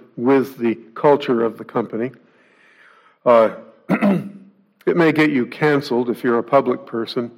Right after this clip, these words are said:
who says the wrong thing. <clears throat> In China, we have a Chinese congregation here. I'm sure they have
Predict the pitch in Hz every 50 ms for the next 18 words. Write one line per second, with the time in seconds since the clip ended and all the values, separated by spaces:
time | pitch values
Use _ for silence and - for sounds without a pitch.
0 | _ _ _ _ - 123 - - 143 131 117 - - 113 101 113 120 117 113 110
1 | 104 92 - _ _ _ _ _ _ _ _ - 160 127 107 101 - - _ _
2 | _ _ _ _ _ _ _ _ _ _ _ _ _ _ _ _ - - - 233
3 | - - - - - - - _ _ _ _ _ _ _ _ _ _ _ _ _
4 | _ _ _ _ _ _ _ _ _ _ _ _ _ _ - 131 117 - - -
5 | 165 160 143 123 123 139 156 - - - - _ _ _ _ _ _ _ 139 131
6 | 127 107 - - 135 131 123 120 110 - - 135 131 127 107 117 110 110 131 131
7 | 131 - - 107 104 117 113 110 104 - - 123 120 117 117 104 110 117 113 104